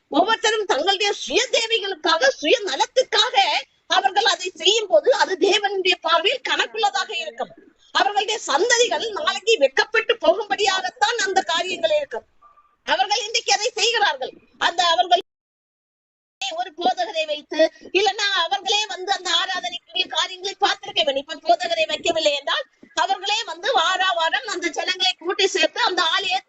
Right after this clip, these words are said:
பாழடைந்து போகாதவாறு வழி நடந்திருக்க வேண்டும். ஆனால் அது பாழடைந்து போனதாகத்தான் இருந்தது. அது மன-,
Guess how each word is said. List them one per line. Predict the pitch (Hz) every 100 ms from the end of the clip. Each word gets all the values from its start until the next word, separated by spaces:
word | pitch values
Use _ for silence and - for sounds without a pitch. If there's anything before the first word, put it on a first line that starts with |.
| -
பாழடைந்து | 302 381 427 415 427 453
போகாதவாறு | 311 359 415 427 349 349 587
வழி | - 403
நடந்திருக்க | 330 330 403 453 403 339
வேண்டும். | 262 208 - _ _
ஆனால் | 269 320 339 320
அது | 302 -
பாழடைந்து | 254 240 392 392 403 381
போனதாகத்தான் | 311 320 330 311 302 302 - 294
இருந்தது. | 285 277 277 262
அது | 254 330
மன-, | 247 254